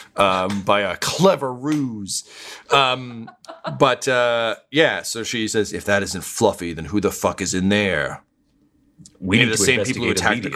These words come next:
Speaker 2: immediately.
Speaker 1: Yeah, we, we should. Um, and then both of you turn to instruct the guards. Um, are you gonna try and, uh, do it before she can?
Speaker 2: I think it's gotta be that thing of we're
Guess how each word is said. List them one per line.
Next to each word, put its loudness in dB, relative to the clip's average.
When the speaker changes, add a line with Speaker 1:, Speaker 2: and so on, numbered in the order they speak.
Speaker 2:
immediately. -16
Speaker 1:
Yeah, 4
we, 2
we 0
should. 2
Um, 2
and 0
then 2
both 2
of -4
you 0
turn 0
to 0
instruct 0
the -4
guards. 0
Um, 0
are 6
you -4
gonna 0
try 2
and, -4
uh, 2
do -4
it -8
before 0
she -2
can? 0
Speaker 2:
I 4
think 4
it's -2
gotta 2
be -2
that 0
thing 0
of -2
we're 0